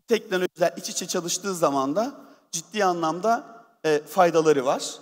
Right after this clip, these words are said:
Yani dinamik fiyatlandırmayı biraz böyle değerlendirin. Yani hava yolu şirketinden bilet alırkenki dinamik fiyatlandırma değil buradaki.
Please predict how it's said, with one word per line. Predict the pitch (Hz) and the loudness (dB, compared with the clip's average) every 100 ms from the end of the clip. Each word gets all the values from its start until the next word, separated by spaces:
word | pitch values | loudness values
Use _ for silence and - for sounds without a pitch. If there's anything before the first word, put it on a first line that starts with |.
| - | -10
Yani | 160 135 | -10 -6
dinamik | 196 208 226 - | -2 -2 -2 -2
fiyatlandırmayı | 196 196 196 185 190 202 202 | -2 0 0 -2 -2 -8 -6
biraz | 190 190 165 | 0 0 2
böyle | 170 156 139 | 2 2 2
değerlendirin. | 123 117 113 110 113 110 - _ _ - | 2 0 -2 -6 -10 -12 -14 _ _ -2
Yani | 156 160 | -2 -2
hava | 165 170 190 185 - - 170 | -2 2 6 6 4 -6 -6
yolu | 165 156 147 | -4 -2 -4
şirketinden | - 160 151 156 147 151 139 | -6 -8 -10 -6 -4 -2 -4
bilet | 165 180 165 | -4 -2 -2
alırkenki | 170 165 165 151 143 | -6 -6 -8 -8 -10
dinamik | 151 151 160 | -6 -6 -6
fiyatlandırma | - 147 135 139 131 165 214 160 | -4 -4 -2 -4 -6 -4 -4 -4
değil | 139 107 - _ _ 120 | -8 -12 -18 _ _ -14
buradaki. | 110 101 - | -12 -14 -18